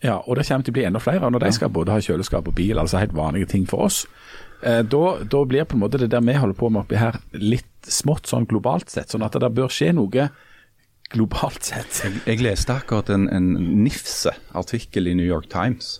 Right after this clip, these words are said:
Speaker 2: om, eh, så hvis dette grønne skiftet, for det at Biden har jo satt i gang dette pro-, eh, programmet sitt som heter I R A, I R A. Ja. <laughs> Men, men det står ikke for Irish Republican Army, det står
Speaker 1: De
Speaker 2: for
Speaker 1: skal ikke
Speaker 2: Infl-,
Speaker 1: bombe noe.
Speaker 2: Inflation
Speaker 1: <laughs> Ja.
Speaker 2: Reduction Act,
Speaker 1: Ja.
Speaker 2: hvor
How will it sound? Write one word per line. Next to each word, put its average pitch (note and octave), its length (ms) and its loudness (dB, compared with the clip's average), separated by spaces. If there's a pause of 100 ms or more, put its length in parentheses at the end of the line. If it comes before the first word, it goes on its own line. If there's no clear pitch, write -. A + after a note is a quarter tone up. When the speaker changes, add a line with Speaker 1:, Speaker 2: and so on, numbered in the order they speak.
Speaker 2:
om, F#2+ 360 0 (340)
eh, G2 160 0
så G#2 160 0
hvis A#2 160 0
dette A2 240 -4
grønne F2+ 400 -2
skiftet, F#2+ 300 -4
for G#2 80 2
det G#2+ 100 2
at G#2 160 -4
Biden C3+ 320 0
har G2+ 140 -2
jo - 80 -8
satt - 180 -6
i - 60 -4
gang F#2 120 -2
dette F2+ 240 -4
pro-, - 280 -8 (120)
eh, F2 120 0
programmet F2+ 500 -2
sitt E2 160 -4
som E2 160 -4
heter E2+ 400 -2
I F2 380 -2
R D#2 120 0
A, D2+ 100 2 (360)
I G2 160 0
R F#2 160 0
A. E2 140 -2 (180)
Ja. G2+ 140 2 (220)
<laughs> - 180 -2
Men, B2+ 180 2
men A2+ 140 2
det B2 100 2
står C#3+ 460 2
ikke A#2+ 180 -6
for A2 240 -2
Irish A2 300 -2
Republican A2 460 -2
Army, C#3+ 280 2
det G#2+ 140 -6
står G2+ 160 2
Speaker 1:
De A#2+ 40 0
Speaker 2:
for G#2 60 0
Speaker 1:
skal A2 140 2
ikke A2+ 80 2
Speaker 2:
Infl-, G#2+ 260 0
Speaker 1:
bombe C3+ 160 0
noe. C#3 80 2
Speaker 2:
Inflation C3 600 2
Speaker 1:
<laughs> A2+ 40 4
Ja. A2+ 40 2
Speaker 2:
Reduction A#2+ 540 0
Act, - 360 -6
Speaker 1:
Ja. C3+ 100 -4 (640)
Speaker 2:
hvor A2+ 420 2